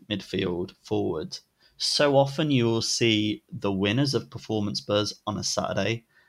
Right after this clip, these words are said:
absolutely rocket up. And I'd say the vast majority of the time, at least this season, they've gone way beyond what their market price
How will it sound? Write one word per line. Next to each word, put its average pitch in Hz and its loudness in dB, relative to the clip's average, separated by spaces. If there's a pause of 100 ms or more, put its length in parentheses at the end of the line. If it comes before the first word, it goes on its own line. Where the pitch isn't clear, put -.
(260)
absolutely 113 0 (180)
rocket 107 -2
up. - -2 (800)
And 107 0 (960)
I'd 120 0
say 135 4
the 117 2
vast 113 4
majority 110 6
of 95 -2
the 95 -4
time, 139 0
at 117 0
least 104 -2
this - -2
season, 127 0 (260)
they've 117 2
gone 117 2
way 131 6
beyond 127 0 (340)
what 113 -2
their 101 2 (560)
market 110 0
price - -2